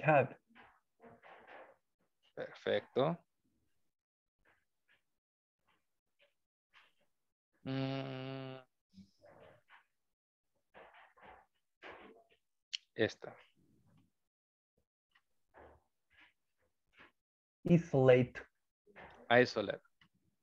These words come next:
Speaker 1: Isolate.
Speaker 2: Ujú. Recuerde que comienza con I.
Speaker 1: Ah, sí.
Speaker 2: Vaya. En esta frase,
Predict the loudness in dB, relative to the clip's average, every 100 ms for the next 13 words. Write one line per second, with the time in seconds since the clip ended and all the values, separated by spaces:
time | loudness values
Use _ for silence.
0 | _ _ _ _ _ 2 4 4 2 2
1 | -2 -8 -20 _ _ _ -20 -18 -16 -16
2 | -18 -20 _ _ 0 2 4 4 4 -2
3 | -2 -2 -2 -4 -4 -6 -6 _ 4 6
4 | 4 -4 _ _ _ _ _ _ -6 -2
5 | -4 -6 -10 -12 -20 _ _ _ _ -20
6 | -20 _ _ _ _ _ _ _ _ _
7 | -20 -20 _ _ _ _ -20 -20 _ _
8 | _ -6 -4 -4 -8 _ _ _ -20 -20
9 | -20 -20 _ _ _ _ -2 2 0 2
10 | 0 2 2 2 -2